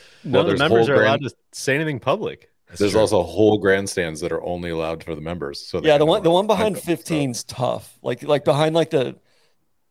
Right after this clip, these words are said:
Speaker 4: the signature par three on the course that, hey, we're, we're gonna, we're gonna restrict this one. The easiest grandstand to get to from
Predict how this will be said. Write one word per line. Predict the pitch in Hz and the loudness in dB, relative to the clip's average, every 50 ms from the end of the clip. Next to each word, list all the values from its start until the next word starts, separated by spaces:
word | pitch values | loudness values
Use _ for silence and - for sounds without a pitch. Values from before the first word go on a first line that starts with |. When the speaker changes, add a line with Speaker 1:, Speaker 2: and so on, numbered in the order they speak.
| _ _ | _ _
Speaker 4:
the | 165 160 143 139 127 | -4 -2 -2 -2 -2
signature | - - - - - 190 175 160 175 175 - - - 170 156 | -4 -4 -4 -2 0 0 0 0 -2 -4 -2 0 0 -2 -2
par | - - 151 151 143 135 | 0 2 2 4 4 2
three | - - 147 131 135 135 | -2 -6 -6 -6 -4 -6
on | 127 123 | -6 -6
the | 123 123 | -8 -12
course | - - 131 131 123 120 113 - | -10 -8 -8 -6 -6 -8 -10 -10
that, | - 127 - - | -10 -10 -8 -4
hey, | 127 113 139 | -2 0 0
we're, | 139 139 131 - - 147 | 0 0 -2 -2 -2 0
we're | 170 151 | 0 2
gonna, | 180 170 156 139 - - | 2 2 2 0 -2 -4
we're | - 147 147 | -6 -4 -2
gonna | 175 170 160 | 0 0 0
restrict | 147 131 - - - - 156 156 156 - | 0 -2 -4 -4 -4 -4 -4 -4 -4 -4
this | - 147 147 - - | -6 -6 -6 -4 -6
one. | 151 135 127 | -6 -6 -6
The | 127 131 - 156 | -8 -8 -6 -6
easiest | 175 185 160 185 190 180 160 - - - _ | -4 -2 2 4 4 4 4 2 -2 -12 _
grandstand | - 156 147 151 147 127 - 160 143 131 123 | -4 -2 0 0 -2 -2 -2 -2 -2 -2 -4
to | 123 | -4
get | - 123 123 120 - | -2 -4 -4 -4 -6
to | 131 127 120 110 107 - - | -8 -8 -8 -8 -10 -14 -16
from | - - 131 123 127 131 120 | -10 -8 -6 -6 -6 -6 -10